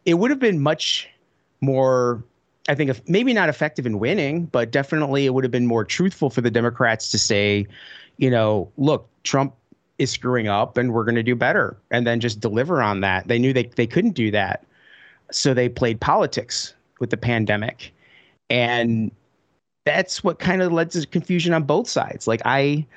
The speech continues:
um, you know, I have right-wing family. All of them are vaccinated. And none of them, for the most part, none of them, um, trust the vaccine a hundred percent, but they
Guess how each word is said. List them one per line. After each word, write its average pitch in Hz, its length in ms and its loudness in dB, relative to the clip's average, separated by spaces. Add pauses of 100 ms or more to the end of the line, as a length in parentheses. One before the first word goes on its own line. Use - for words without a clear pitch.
(340)
um, 117 640 2
you 147 100 0
know, 139 80 4
I 127 120 2
have 160 320 -2
right-wing 120 400 0
family. 113 680 -2 (440)
All 147 200 2
of 247 100 -4
them 175 140 0
are 123 60 0
vaccinated. 107 880 -4 (500)
And 123 680 0 (400)
none 139 320 2
of 247 120 0
them, 143 440 0 (200)
for 139 100 -4
the 127 160 -2 (240)
most 233 340 -2
part, 175 460 0
none 185 240 2
of 285 80 0
them, 233 320 0
um, 131 680 2 (100)
trust - 440 -2
the 165 60 -2
vaccine 131 400 0
a 107 40 -2
hundred 113 180 -2
percent, 117 520 -2
but - 180 -2 (440)
they 127 500 0